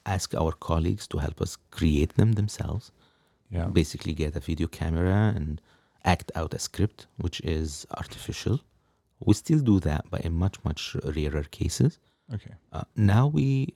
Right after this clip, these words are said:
Speaker 1: be-, because of all these available, uh, resources and technologies,
Speaker 2: Mm.
Speaker 1: we spend the time finding real language, real authentic, uh, materials that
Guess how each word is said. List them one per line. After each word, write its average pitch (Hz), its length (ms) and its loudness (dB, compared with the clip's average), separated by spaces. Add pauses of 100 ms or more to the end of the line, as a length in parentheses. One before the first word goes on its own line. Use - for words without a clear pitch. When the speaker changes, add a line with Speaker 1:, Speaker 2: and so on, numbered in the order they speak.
Speaker 1:
be-, 92 200 -2
because 95 340 0
of 87 180 -2
all 87 180 -2
these 85 260 -6
available, 78 580 -6
uh, 85 320 -6
resources 85 560 -4
and 92 140 -2
technologies, 90 600 -4 (420)
Speaker 2:
Mm. 92 180 -10 (440)
Speaker 1:
we 117 100 4
spend 110 320 4
the 95 80 6
time 85 380 2 (180)
finding 90 840 0
real 82 540 2
language, 78 540 -2 (220)
real 78 220 -2
authentic, - 680 -6 (640)
uh, - 200 0
materials 78 800 0
that 73 260 -4